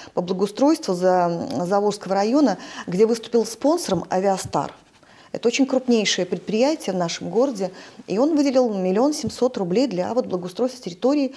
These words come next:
э, детских игровых площадок. Тоже мне было очень почётно и лестно,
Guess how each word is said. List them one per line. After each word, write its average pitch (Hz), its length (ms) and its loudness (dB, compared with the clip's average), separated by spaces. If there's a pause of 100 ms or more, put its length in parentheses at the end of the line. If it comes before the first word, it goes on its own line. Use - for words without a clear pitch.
(300)
э, 175 160 -4
детских 226 340 -4
игровых 185 320 0
площадок. 175 580 -6 (380)
Тоже 247 240 -2
мне 208 160 -4
было 202 160 0
очень 208 220 -6
почётно 220 580 0 (100)
и 185 380 2
лестно, 202 480 0